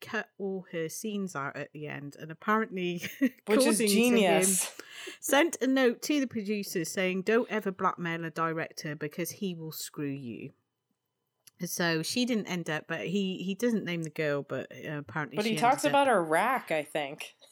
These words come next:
Speaker 1: Yeah, he, he was impressed with her physical assets. Um, <laughs>
Speaker 2: Which he,
Speaker 1: but
Speaker 2: which
Speaker 1: then
Speaker 2: he
Speaker 1: he
Speaker 2: said in
Speaker 1: g-,
Speaker 2: a much
Speaker 1: so,
Speaker 2: nicer way than I just did.
Speaker 1: so he got Kinski in, and, um, I think the thing in Zhibowski films, you have people that are just acting completely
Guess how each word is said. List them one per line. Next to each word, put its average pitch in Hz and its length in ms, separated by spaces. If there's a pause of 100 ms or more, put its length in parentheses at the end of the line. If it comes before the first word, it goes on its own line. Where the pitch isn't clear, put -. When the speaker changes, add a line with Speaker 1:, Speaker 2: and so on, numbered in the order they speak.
Speaker 1:
Yeah, 220 400
he, 202 280
he 240 160
was 233 160
impressed 254 440
with 247 100
her 208 120
physical 202 560
assets. - 640
Um, 185 240 (260)
<laughs> 440 260
Speaker 2:
Which 220 280
he, 277 100
Speaker 1:
but 226 80
Speaker 2:
which - 200
Speaker 1:
then 370 120
Speaker 2:
he 370 80
Speaker 1:
he 392 80
Speaker 2:
said 262 160
in 247 100
Speaker 1:
g-, 233 60
Speaker 2:
a - 20
much 330 260
Speaker 1:
so, 339 60
Speaker 2:
nicer 214 340
way 185 180
than 180 160
I 160 120
just 147 240
did. 175 220
Speaker 1:
so 349 180
he 381 280
got 403 260 (340)
Kinski 202 580
in, 156 260
and, 196 420
um, 233 520 (600)
I 247 120
think 254 260
the 254 80
thing 370 220
in 302 400 (120)
Zhibowski 202 600
films, 143 360
you 175 80
have 233 300
people 165 300
that 156 120
are 156 60
just 190 360
acting 165 520
completely 208 1160